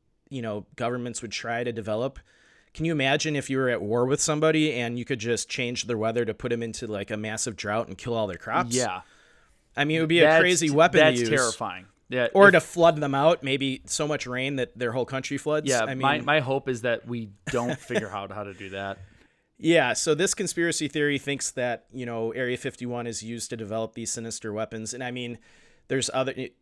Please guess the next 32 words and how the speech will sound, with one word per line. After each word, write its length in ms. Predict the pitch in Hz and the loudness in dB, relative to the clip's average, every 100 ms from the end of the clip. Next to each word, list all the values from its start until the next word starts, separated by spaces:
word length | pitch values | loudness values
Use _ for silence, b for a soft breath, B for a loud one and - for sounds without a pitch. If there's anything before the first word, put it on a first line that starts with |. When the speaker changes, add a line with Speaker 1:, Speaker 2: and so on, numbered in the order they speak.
| - | -6
Speaker 1:
not 260 | 143 139 | -2 -2
just 240 | 120 110 104 | -2 -8 -4
weapon, 540 | 113 113 120 113 - | -2 -2 -4 -6 -10
or 80 | - 120 | -14 -6
wa-, 280 | 113 120 113 | 0 0 0
weather 320 | 123 131 120 | 0 2 0
manipulation, 640 | 113 110 117 113 107 117 | -2 -4 -2 -2 -2 -4
but 160 | 110 110 | -6 -4
there's 160 | 123 123 | -6 -2
a 20 | |
lot 180 | 120 110 | -2 -2
of 60 | |
people 300 | - 120 107 | -6 -10 -8
that 100 | 101 | -10
think 300 | - 110 - | -8 -10 -10
contrails 680 | - 120 117 - 120 117 117 101 | -8 -6 -6 -2 0 0 0 -2
are 80 | |
secretly 640 | 104 - 117 - 107 104 104 _ _ _ _ _ _ _ _ - | -2 -4 -6 -6 -4 -4 -8 _ _ _ _ _ _ _ _ -12
chemicals 640 | - 113 120 123 120 107 | -8 -6 -4 0 0 0
to 100 | - | -4
control 460 | 104 107 113 117 113 | -6 -6 -6 -2 -2
Speaker 2:
Yeah. 60 | 110 | -2
Speaker 1:
people. 360 | - 120 113 113 | -6 -8 -2 -2
Speaker 2:
Yeah. 200 | 127 110 - - - | 0 -4 -8 -8 -8
<laughs> 260 | - 247 - | -4 -6 2
When, 280 | 165 165 175 | 6 6 6
when 160 | 170 | 6
that's 200 | 170 131 | 6 4
very 320 | 131 165 160 151 | 4 6 6 4
explainable 540 | - - 135 139 143 | 0 -4 0 2 4
by 160 | 123 120 | 4 2
science. 500 | 135 107 127 - | 0 -2 -6 -10